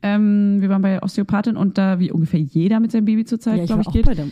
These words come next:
Speaker 2: beim
Speaker 1: Also,
Speaker 2: Osteopathen.
Speaker 1: ja,
Speaker 2: Ja,
Speaker 1: jeder,
Speaker 2: natürlich war ich beim Osteopathen.
Speaker 1: jeder auf der ganzen Welt.
Speaker 2: Ich war auch selbst beim
Speaker 1: Und,
Speaker 2: Osteopathen.
Speaker 1: ähm, ja, das hätte ich auch gern mal. Meine Zehen sind immer noch eingeschlafen, ne?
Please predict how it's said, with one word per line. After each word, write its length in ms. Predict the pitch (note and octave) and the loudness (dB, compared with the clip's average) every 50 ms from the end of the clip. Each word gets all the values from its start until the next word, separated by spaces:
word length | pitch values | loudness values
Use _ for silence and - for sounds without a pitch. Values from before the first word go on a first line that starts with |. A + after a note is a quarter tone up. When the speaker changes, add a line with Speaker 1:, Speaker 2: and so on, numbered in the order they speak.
| - - | -10 -10
Speaker 2:
beim 200 | E3+ D#3+ D#3+ - | -10 -10 -8 -8
Speaker 1:
Also, 140 | - D3+ - F3 | -8 -6 -6 -4
Speaker 2:
Osteopathen. 300 | D3+ D3+ D3 D3+ D3 D3+ | -2 0 -2 0 0 0
Speaker 1:
ja, 160 | D#3+ D#3+ E3+ | 0 0 0
Speaker 2:
Ja, 60 | F3 | 0
Speaker 1:
jeder, 580 | F#3 D3 C#3 F#3 G3 G#3+ B3 A3+ F#3 F#3 E3 E3 | 0 0 2 2 2 2 2 2 2 0 2 2
Speaker 2:
natürlich 160 | E3 - D#3 | 0 0 -2
war 80 | E3 | -4
ich 40 | - | -4
beim 100 | F3 D#3+ | -4 -4
Osteopathen. 240 | C#3 D3 F#3 G#3 A3 A3 F#3 | -2 0 2 4 4 4 2
Speaker 1:
jeder 220 | E3+ E3+ - - | 0 -2 -2 -4
auf 80 | E3 - | -4 -2
der 120 | G3 E3+ | -2 -2
ganzen 280 | F3+ F3 - F3+ E3 D#3 | -2 -2 -2 -4 -4 -2
Welt. 120 | E3 F3+ | -2 -2
Speaker 2:
Ich 80 | D#3 D3 | -2 -2
war 80 | F3+ D#3+ | -2 -2
auch 80 | F3 | 0
selbst 220 | - G3 A3 - - | 2 2 2 4 4
beim 100 | - D#3 | 2 2
Speaker 1:
Und, 40 | |
Speaker 2:
Osteopathen. 640 | E3 - - D#3+ - - D3 D#3 E3 D3+ D3 D3+ D3 - _ _ _ _ _ _ _ _ _ - - - _ - | 2 0 0 0 2 2 0 0 -2 -4 -6 -10 -10 -12 _ _ _ _ _ _ _ _ _ -20 -20 -16 _ -4
Speaker 1:
ähm, 60 | G3+ | -2
ja, 220 | F#3+ F#3 F#3+ F#3+ F3+ | 0 0 0 0 -2
das 160 | F3+ F3+ - | -2 -4 -4
hätte 120 | G3+ F#3+ - | -6 -8 -8
ich 120 | F#3 - | -12 -16
auch 120 | F3 - | -16 -14
gern 200 | - - E3 E3+ | -10 -8 -4 -4
mal. 240 | E3+ E3 - A3 A3+ - | -4 -2 -2 -2 -2 0
Meine 300 | A3 A#3 B3 B3 A3 - | 0 0 0 0 -2 -2
Zehen 220 | - - D4+ D4+ | -2 0 0 2
sind 100 | C4 A#3+ | 2 0
immer 120 | A3+ C4 C4+ | 0 0 0
noch 100 | A#3 G3 | 0 0
eingeschlafen, 440 | F3+ E3+ F#3 E3 - F#3+ F3+ D#3+ F#3+ | 0 0 0 0 0 -2 0 0 0
ne? 100 | G#3 B3+ | -2 -2